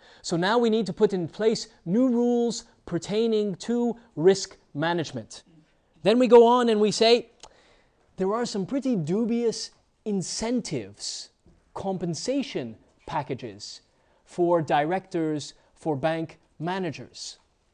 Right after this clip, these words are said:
And this is actually encouraging the indiscretions that we've witnessed that resulted, or that at least contributed to, the financial crisis. So we change those. But in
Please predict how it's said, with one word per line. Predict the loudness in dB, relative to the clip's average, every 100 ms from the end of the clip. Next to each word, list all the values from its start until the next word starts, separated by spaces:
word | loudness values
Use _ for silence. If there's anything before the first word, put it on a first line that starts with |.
| _ _ _ _ _ _
And | -4 -2
this | -2 -2 -2
is | -2
actually | -2 -4 -6 -8 -4
encouraging | -2 -2 -4 -6 0 2 2 2 -2 -4 -12 -20 _ _ _ _ _
the | -8 -2
indiscretions | 2 2 0 0 2 2 0 -6 -6 -8 -12 -14 _ _ _
that | -4 -2
we've | -2 0
witnessed | 4 4 4 -6 -8 -12 -14 -2
that | 0
resulted, | 0 0 0 0 -2 -4 -6 -6
or | -2
that | 0 0
at | 0
least | -2 -4
contributed | -6 -8 -2 0 0 -2 -4 -10 _ _ _ -6
to, | 0 0 0 -8 _ _ _
the | -14
financial | -2 -2 0 -4 -4 -8 -8 _ _ -4
crisis. | -2 -2 -6 -14 -16 -18 _ _ _ _ _ _ _
So | -2 2
we | 2
change | 2 2 2 2
those. | 2 2 0 -8 -14 _ -20 -20 -2
But | 4 6
in | 4